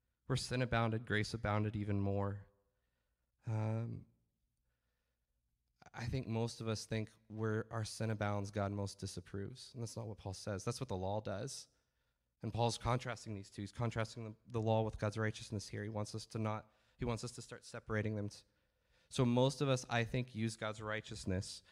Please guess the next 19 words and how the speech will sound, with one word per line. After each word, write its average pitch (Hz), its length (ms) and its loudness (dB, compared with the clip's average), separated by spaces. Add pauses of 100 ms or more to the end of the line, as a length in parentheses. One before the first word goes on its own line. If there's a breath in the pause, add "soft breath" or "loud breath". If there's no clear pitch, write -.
(280 soft breath)
uh, 107 380 6
the 107 100 2
way 107 220 6
that 104 120 0 (640)
the 113 80 4
law 104 300 6
works. - 580 -4 (540)
We 110 80 2
see 127 160 2
God's 117 240 6
righteousness 113 560 4
as 98 100 -14
the 101 100 -12
standard 113 560 -4
at 95 80 -14
which 92 200 -12
we 104 80 -8
cannot 104 400 -4
obtain 104 580 -4